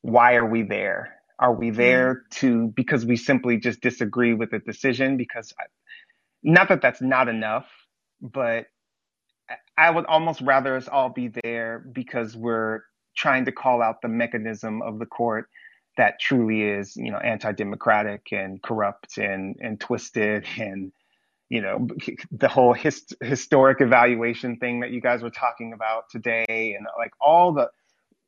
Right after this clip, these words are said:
Speaker 1: just the way y'all drilled down into those mechanisms and how it left me feeling at the end is that we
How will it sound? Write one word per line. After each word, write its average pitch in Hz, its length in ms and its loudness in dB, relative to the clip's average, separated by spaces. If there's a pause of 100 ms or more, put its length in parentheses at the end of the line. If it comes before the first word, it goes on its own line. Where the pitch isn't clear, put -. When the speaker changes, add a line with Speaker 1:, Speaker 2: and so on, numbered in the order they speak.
(300)
Speaker 1:
just 214 280 -4
the 151 80 2
way 165 300 4
y'all 190 320 6
drilled 143 540 -4
down 151 460 -2
into 143 220 -12
those 131 240 -6
mechanisms 143 680 -6
and 110 200 -8
how 127 240 4
it 107 80 2
left 127 240 0
me 120 120 -4 (120)
feeling 139 340 -2
at 139 160 -2
the 147 180 -12
end 151 260 -6
is 110 160 -14
that 113 200 -2
we 131 120 -10